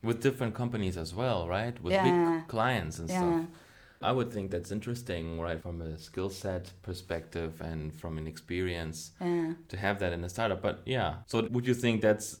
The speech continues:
Speaker 1: something also that kind of is a problem, this recruiting process, that startups are maybe missing out on some talent or some people, um, because they have this maybe tunnel vision or
Speaker 2: Yeah,
Speaker 1: would you
Speaker 2: I
Speaker 1: think
Speaker 2: think
Speaker 1: so?
Speaker 2: so. Yeah,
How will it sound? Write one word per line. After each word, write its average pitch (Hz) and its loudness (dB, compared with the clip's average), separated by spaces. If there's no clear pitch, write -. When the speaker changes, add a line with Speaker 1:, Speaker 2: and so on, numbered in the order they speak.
Speaker 1:
something 120 2
also 107 4
that 101 2
kind 104 -2
of 98 -2
is 98 0
a 98 0
problem, 139 0
this 160 -2
recruiting 160 -2
process, 160 -6
that 120 -2
startups 120 2
are - -4
maybe 123 2
missing 120 4
out 113 4
on 110 2
some 113 -2
talent 120 4
or 101 2
some 110 -2
people, 117 0
um, 104 -2
because 120 0
they 120 4
have 123 0
this 123 -4
maybe 123 2
tunnel 127 0
vision 127 4
or 120 6
Speaker 2:
Yeah, 214 6
Speaker 1:
would - 8
you - 4
Speaker 2:
I - 2
Speaker 1:
think 127 2
Speaker 2:
think 185 2
Speaker 1:
so? 156 2
Speaker 2:
so. 156 -12
Yeah, 160 0